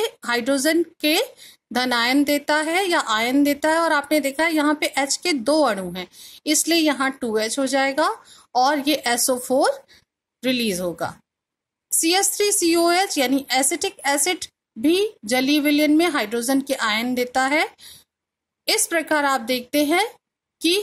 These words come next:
हाइड्रोजन आयन जलीय विलयन में घोलने पर सभी अम्ल रिलीज करते हैं। लेकिन एक बात ध्यान रखेंगे बच्चों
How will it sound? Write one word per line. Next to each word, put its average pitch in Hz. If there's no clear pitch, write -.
हाइड्रोजन 285
आयन 254
जलीय 285
विलयन 285
में 285
घोलने 262
पर 392
सभी 262
अम्ल 370
रिलीज 226
करते 180
हैं। 175
लेकिन 269
एक 277
बात 320
ध्यान 294
रखेंगे 277
बच्चों 254